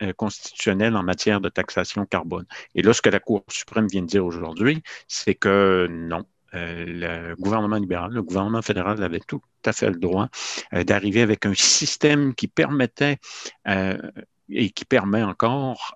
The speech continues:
à chacune des provinces de s'adapter, euh, aux cibles qui sont fixées par le gouvernement fédéral. C'est important cet élément-là parce que le gouvernement fédéral n'impose pas une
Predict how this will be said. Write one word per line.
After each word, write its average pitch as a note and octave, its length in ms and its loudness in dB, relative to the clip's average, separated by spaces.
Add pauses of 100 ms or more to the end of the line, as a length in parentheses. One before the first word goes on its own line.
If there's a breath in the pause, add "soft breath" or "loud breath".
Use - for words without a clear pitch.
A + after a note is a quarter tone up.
à F2+ 200 -2
chacune F#3 460 0
des C#3+ 100 4
provinces A#2 480 2
de F#2+ 100 4
s'adapter, D3 840 2 (380 loud breath)
euh, G2+ 340 2 (140)
aux A#2 160 4
cibles A#2 480 4
qui - 160 -6
sont A2 180 2
fixées - 640 -2 (300)
par F2+ 140 0
le F#2 120 2
gouvernement F#2+ 380 0
fédéral. F#2+ 340 2
C'est - 100 0
important C3 320 4
cet - 180 0
élément-là A2+ 400 4
parce - 200 -6
que - 80 0
le G#2 80 -2
gouvernement A#2+ 320 2
fédéral C3+ 380 2 (340 loud breath)
n'impose A#2 680 4
pas D#3 400 4
une G#2 320 4